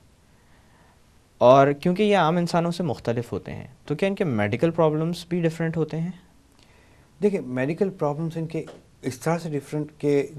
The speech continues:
Speaker 2: जो मेडिकल प्रॉब्लम जनरल पॉपुलेशन में, वो उनको भी हो सकते हैं। उनको भी हाई ब्लड प्रेशर भी हो सकता है, उनको डायबिटीज़ भी हो सकती है, उनको कोई स्किन प्रॉब्लम,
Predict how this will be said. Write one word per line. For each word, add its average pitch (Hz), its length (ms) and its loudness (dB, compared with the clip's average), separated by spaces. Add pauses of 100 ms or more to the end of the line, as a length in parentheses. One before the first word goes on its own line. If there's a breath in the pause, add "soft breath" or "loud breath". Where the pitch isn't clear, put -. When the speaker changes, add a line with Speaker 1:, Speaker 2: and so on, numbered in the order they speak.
Speaker 2:
जो 175 180 4
मेडिकल 135 460 -2
प्रॉब्लम 139 280 -4
जनरल 120 260 -2
पॉपुलेशन 123 560 -4
में, 131 240 -2
वो 127 160 -4
उनको 120 380 -4
भी 120 120 -4
हो 107 140 -4
सकते 107 360 -10
हैं। 107 100 -8
उनको 117 320 -4
भी 120 140 -6
हाई 117 200 -4
ब्लड 113 200 -6
प्रेशर 113 360 -6
भी 110 120 -10
हो 107 160 -8
सकता 107 340 -10
है, 110 120 -4
उनको 107 220 -10
डायबिटीज़ 104 600 -8
भी 117 60 -6
हो 113 120 -6
सकती 107 360 -12
है, 120 60 -6
उनको 131 180 -6
कोई 135 240 -2
स्किन 127 300 -6
प्रॉब्लम, 120 440 -4